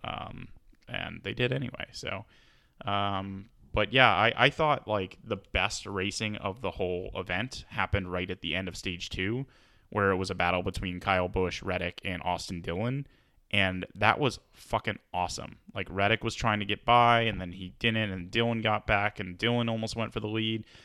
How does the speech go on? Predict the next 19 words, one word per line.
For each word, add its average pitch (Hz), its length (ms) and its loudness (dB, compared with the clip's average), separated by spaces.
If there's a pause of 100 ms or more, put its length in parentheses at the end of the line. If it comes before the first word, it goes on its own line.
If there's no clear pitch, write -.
(200)
And 90 380 -8
each 123 240 -4
of 123 120 0
the 123 60 2
drivers 107 460 4
fucked - 300 0
up 104 120 2
a 104 60 -2
little 104 280 0
bit 110 200 4
and 104 80 -4
almost 104 240 -4
put - 220 -2
the 101 120 2
other 98 140 0
guys 101 320 2
in 95 80 -4
the 95 80 -2
wall. 110 480 2